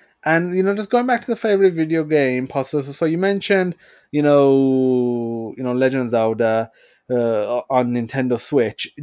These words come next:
Do, what's your preferred mode of play? Portable, handheld, or docked?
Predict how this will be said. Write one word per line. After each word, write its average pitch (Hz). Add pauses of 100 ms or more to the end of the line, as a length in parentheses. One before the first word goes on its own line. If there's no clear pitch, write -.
Do, 135
what's 143
your 147
preferred 135
mode 127
of 117
play? 117 (320)
Portable, 190
handheld, 190
or 127
docked? -